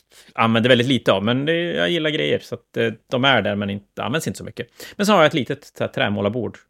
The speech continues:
Typ som du har, Jon, med, fast du har det där i plast. Och där är med mig våtpalett, jag har lite papper, en färgmugg,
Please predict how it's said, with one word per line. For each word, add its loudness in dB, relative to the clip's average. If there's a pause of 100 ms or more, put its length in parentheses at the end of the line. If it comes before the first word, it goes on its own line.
(420)
Typ -4
som -2
du 0
har, 2
Jon, -2
med, -6 (100)
fast -8
du -10
har -4
det -6
där -6
i -6
plast. -8 (440)
Och -8
där 6
är 4
med 2
mig 0
våtpalett, 0
jag -2
har 0
lite -8
papper, -4
en -4
färgmugg, -4